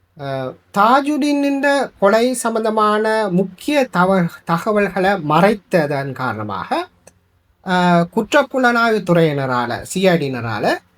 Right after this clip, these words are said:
கைது செய்யப்படுகின்றார். இதை அடுத்து ரெண்டாயிரத்தி பதினாறாம் ஆண்டு மே மாதம் இருபத்தி மூன்றாம் தேதி அன்று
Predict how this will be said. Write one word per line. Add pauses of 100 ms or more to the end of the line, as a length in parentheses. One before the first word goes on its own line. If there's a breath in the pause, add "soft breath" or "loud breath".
(160)
கைது (240)
செய்யப்படுகின்றார். (1120)
இதை
அடுத்து
ரெண்டாயிரத்தி
பதினாறாம்
ஆண்டு (280)
மே
மாதம்
இருபத்தி
மூன்றாம்
தேதி
அன்று